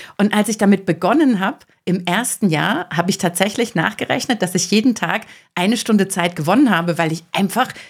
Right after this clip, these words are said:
durch dieses Bildschirmzeit-Check-Ritual auf digitales Datteln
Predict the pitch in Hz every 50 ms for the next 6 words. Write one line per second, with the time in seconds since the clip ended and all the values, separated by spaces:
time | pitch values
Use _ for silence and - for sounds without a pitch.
0 | - _ - 180 175 175 202 180 160 175 175 175 - 208 220 214 - 220 202 202
1 | - - - 175 170 170 - - - - 240 - - - - 214 - - 180 -
2 | - 151 151 160 180 233 - 185 - - - 214 - 190 190 - 180 160 156 165
3 | 165 160 - - _ - 185 170 180 - 190 175 180 175 175